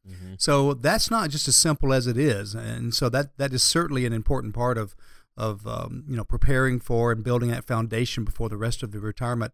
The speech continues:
Speaker 2: plan comes into, into the picture.
Speaker 1: Yeah.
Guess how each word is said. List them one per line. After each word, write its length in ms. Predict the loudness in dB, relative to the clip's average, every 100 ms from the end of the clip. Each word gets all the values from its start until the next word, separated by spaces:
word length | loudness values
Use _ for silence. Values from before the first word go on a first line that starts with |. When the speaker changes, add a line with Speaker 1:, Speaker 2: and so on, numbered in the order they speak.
| -12 _ -16
Speaker 2:
plan 380 | -6 -2 0 -2
comes 320 | -4 -4 -2 -2
into, 560 | -4 -4 -4 -4 -6 -10
into 220 | -8 -8
the 80 | -6
picture. 440 | -6 -6 -8 -18 -18 _
Speaker 1:
Yeah. 340 | -6 -6 -6